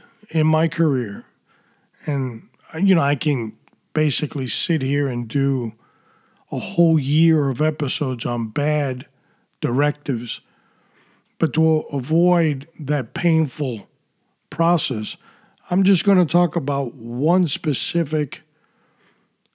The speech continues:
horrible directive that was given. I remember being called to a specific area, a specific scene.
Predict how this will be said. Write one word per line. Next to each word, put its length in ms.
horrible 760
directive 640
that 160
was 220
given. 480
I 120
remember 920
being 320
called 460
to 240
a 60
specific 680
area, 300
a 100
specific 680
scene. 480